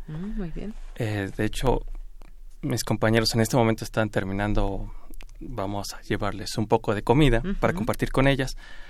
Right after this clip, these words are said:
Speaker 1: Sí.
Speaker 2: a cantarles, a leerles cuentos, una que otra poesía.
Speaker 1: Ujú.
Speaker 2: Eh,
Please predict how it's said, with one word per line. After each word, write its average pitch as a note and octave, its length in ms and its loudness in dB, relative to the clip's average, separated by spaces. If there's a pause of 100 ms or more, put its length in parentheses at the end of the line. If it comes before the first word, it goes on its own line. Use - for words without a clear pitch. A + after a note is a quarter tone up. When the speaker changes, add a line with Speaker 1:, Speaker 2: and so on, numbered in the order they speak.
(100)
Speaker 1:
Sí. - 140 -12 (180)
Speaker 2:
a G#2+ 320 -2
cantarles, C#3+ 960 8 (280)
a G#2+ 140 2
leerles A#2 480 6
cuentos, D3 720 4 (400)
una B2+ 180 8
que C#3 80 2
otra C3 160 4
poesía. D3 460 6 (160)
Speaker 1:
Ujú. G3+ 320 -4 (800)
Speaker 2:
Eh, A#2+ 420 4